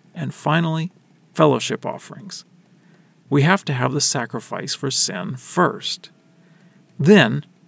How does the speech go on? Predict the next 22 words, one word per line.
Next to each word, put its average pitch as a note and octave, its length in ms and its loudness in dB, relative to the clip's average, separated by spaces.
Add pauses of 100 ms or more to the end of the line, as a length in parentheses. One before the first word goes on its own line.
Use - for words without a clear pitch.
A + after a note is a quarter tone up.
(100)
we A2+ 120 -6
have A2+ 120 -4
complete C#3+ 500 -2
devotion C3+ 640 2
to - 80 -10
God, - 440 -12 (600)
and A#2+ 300 -2
then A2 420 6
we G2+ 100 -6
have A#2 180 -8
fellowship - 680 0
and - 120 -8
peace D3 300 0
with - 160 -6
God. - 320 -10 (800)
Of C3+ 80 -8
course, E3 340 6 (640)
Jesus D#3 460 4
provides G2+ 440 -2
all F#2 180 0
of F2+ 100 -10
these. - 400 -10